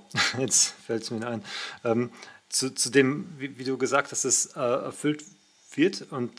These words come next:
dass es aber trotzdem noch bestehen bleibt, oder wie du gesagt hast, dass es nicht vergehen wird.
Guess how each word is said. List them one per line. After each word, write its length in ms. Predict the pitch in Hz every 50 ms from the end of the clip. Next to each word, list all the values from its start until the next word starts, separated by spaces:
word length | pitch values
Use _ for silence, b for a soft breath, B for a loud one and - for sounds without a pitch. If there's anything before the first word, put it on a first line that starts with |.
| - _
dass 160 | - - - -
es 140 | - -
aber 260 | 151 113 120 123 120 -
trotzdem 360 | - - 143 - - 135 127
noch 140 | 131 131 -
bestehen 760 | - - - - - 139 135 131 127 117 107 101 98 -
bleibt, 360 | - 117 113 110 110 110 - -
oder 100 | 113 104
wie 80 | 110
du 80 | 117 110
gesagt 380 | - 117 - 127 123 - -
hast, 160 | 120 113 - -
dass 100 | 110 110
es 140 | 120 -
nicht 240 | 135 139 139 - -
vergehen 680 | - - 127 107 - - 156 160 151 131 113 98 98 101
wird. 320 | 107 104 101 - - -